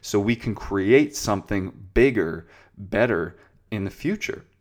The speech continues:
Um, and another one that takes discipline is personal development and the side hustle that I'm doing and, and getting certified as a coach and doing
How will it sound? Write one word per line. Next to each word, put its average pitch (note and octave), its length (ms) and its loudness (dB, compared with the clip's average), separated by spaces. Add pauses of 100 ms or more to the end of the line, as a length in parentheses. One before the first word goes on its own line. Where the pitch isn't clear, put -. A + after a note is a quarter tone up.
(760)
Um, G2 500 0
and A2 460 0 (560)
another C3+ 320 4
one A2 180 4
that F#2+ 140 -2
takes F#2 220 -4
discipline G2+ 420 -4
is G2+ 80 -4
personal C3 420 -2
development F#2+ 720 2
and F#2 160 -4
the F#2 60 -4
side A#2 380 -2
hustle G2 320 -4
that F2+ 180 -2
I'm F2+ 160 -6
doing F#2 320 -4
and, F2 140 -6 (340)
and G2 160 -8
getting G2+ 220 0
certified A2 520 2
as G#2+ 140 2
a G#2 60 -2
coach - 440 0
and F2+ 140 -6
doing G#2+ 400 -2